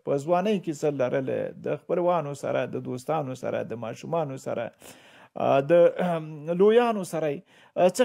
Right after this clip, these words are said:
قسم کړنه کوله، نو د دې نه مسلمانان خبر سي.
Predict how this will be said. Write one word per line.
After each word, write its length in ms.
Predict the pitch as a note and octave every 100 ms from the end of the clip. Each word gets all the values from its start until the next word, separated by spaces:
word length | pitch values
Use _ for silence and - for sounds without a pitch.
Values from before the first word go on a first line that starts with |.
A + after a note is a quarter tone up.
| B3
قسم 260 | G3 F3+
کړنه 300 | D#3+ F3+ F3
کوله، 480 | D#3 D3+ D3 D3 C#3 C#3+
نو 100 | D3+
د 160 | F3
دې 60 | F#3+
نه 160 | B3+
مسلمانان 500 | A3 F#3 F#3 E3+ E3 D#3+
خبر 180 | C3+ C3+ -
سي. 180 | -